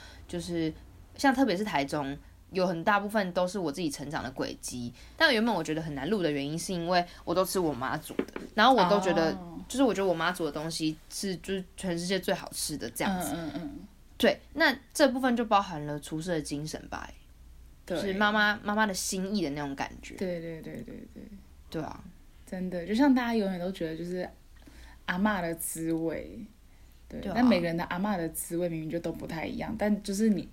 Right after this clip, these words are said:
Speaker 2: 你问，
Speaker 1: 嗯。
Speaker 2: 可能投-，如果我们把它做成一个投票，然后选项其中一个是阿嬷的滋味，感觉阿嬷，阿嬷的菜就是会高票当选这种。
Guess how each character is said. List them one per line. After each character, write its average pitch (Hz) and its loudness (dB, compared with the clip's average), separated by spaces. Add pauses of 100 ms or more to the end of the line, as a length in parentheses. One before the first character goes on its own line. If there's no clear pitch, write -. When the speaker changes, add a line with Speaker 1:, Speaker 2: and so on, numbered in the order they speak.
Speaker 2:
你 175 -2
问， 180 2
Speaker 1:
嗯。 - -4 (380)
Speaker 2:
可 202 0
能 175 0
投-， 185 6
如 208 6
果 220 6
我 208 4
们 196 2
把 165 -2
它 175 -2
做 185 0
成 170 -2
一 165 -2
个 165 2
投 160 -8
票， 165 -2
然 160 0
后 165 4
选 170 -2
项 190 2
其 170 -2
中 165 -4
一 165 -4
个 160 -4
是 170 -6
阿 165 -4
嬷 170 -2
的 156 -4
滋 156 -6
味， 160 0 (220)
感 170 -2
觉 160 -2
阿 165 0
嬷， 185 0 (200)
阿 170 0
嬷 190 0
的 160 0
菜 170 -2
就 170 -2
是 175 -2
会 175 2 (100)
高 160 4
票 160 -2
当 156 -2
选 - -6 (140)
这 107 -6
种。 - -10